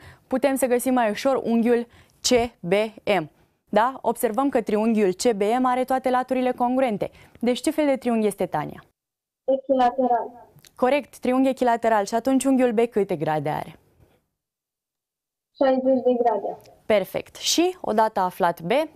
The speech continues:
Speaker 1: atunci îl știm și pe A. Haideți să spunem acest lucru. Deci cum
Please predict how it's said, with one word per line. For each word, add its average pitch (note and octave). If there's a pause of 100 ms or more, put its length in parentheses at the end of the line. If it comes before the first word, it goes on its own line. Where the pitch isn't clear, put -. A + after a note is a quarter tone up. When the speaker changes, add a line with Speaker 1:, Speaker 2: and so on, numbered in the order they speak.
(120)
Speaker 1:
atunci B3+ (120)
îl G#3
știm G3
și -
pe F#3+
A. C#3 (1000)
Haideți G3+
să F#3
spunem E3
acest D#3
lucru. C#4 (360)
Deci G3
cum F3+